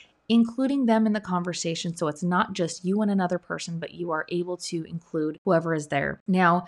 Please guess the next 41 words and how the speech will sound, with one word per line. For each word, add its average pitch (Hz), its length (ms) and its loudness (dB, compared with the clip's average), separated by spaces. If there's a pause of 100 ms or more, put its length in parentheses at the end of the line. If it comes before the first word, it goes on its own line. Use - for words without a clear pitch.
this, 202 460 2 (200)
you 196 200 2
know, 160 340 0 (500)
this 196 220 -2
will 226 80 4
happen 196 260 0
in 170 80 0
lots 180 200 2
of 202 40 -4
different 202 220 -6
situations. 180 480 -8
Sometimes 202 380 -2
it's 226 140 -6
a 254 40 -2
stranger. - 680 -2
It 180 120 -2
may 185 160 2
not 220 160 2
be 208 100 -2
someone 220 220 0
that 220 100 -2
you 214 120 0
even 202 180 2
know, 202 360 2
but - 380 -2 (720)
try 196 340 -2
to 233 80 0
find 254 260 -4
ways 175 260 2
to - 120 -8
include 180 380 -4
them. - 320 -8 (160)
And 185 140 0
if - 280 -4
you 175 380 0
feel 202 300 0
comfortable, 226 500 -4
introduce 185 500 -4
yourself. 233 440 -4
But - 100 -6
if, 160 140 -4